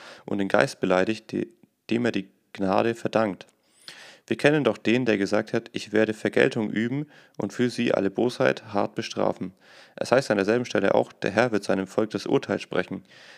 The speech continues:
Dem lebendigen Gott in die Hände zu fallen, ist schrecklich. Erinnert euch doch an die Zeiten, als ihr gerade mit dem göttlichen Licht erleuchtet worden wart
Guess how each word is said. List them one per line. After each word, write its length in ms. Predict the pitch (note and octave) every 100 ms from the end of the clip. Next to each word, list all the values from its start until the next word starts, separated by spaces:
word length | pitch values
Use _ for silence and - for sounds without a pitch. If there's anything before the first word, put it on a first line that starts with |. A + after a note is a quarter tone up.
| -
Dem 140 | G#2 G2
lebendigen 460 | G2 C3+ C3+ A2+
Gott 180 | G2+ B2+
in 100 | A2+
die 120 | G2+
Hände 220 | G2 A#2+ A#2
zu 120 | G#2+
fallen, 260 | - A2
ist 180 | - G#2
schrecklich. 520 | - G#2 F#2+ G2 - _ _ _ _ - - _
Erinnert 360 | - G#2 C#3+ B2
euch 160 | G#2
doch 180 | A#2 A#2
an 100 | G2+
die 120 | -
Zeiten, 520 | - G#2 A2+ - C#3+ -
als 240 | - F#2+ -
ihr 80 |
gerade 440 | F#2+ G2+ G2+ B2 B2
mit 120 | G#2+
dem 100 | F#2+
göttlichen 460 | G#2 A2+ A#2+ G#2+ G2
Licht 220 | C3 -
erleuchtet 500 | - G#2+ B2 G#2+ -
worden 240 | G#2+ G#2+
wart 300 | F#2+ G2+ A2+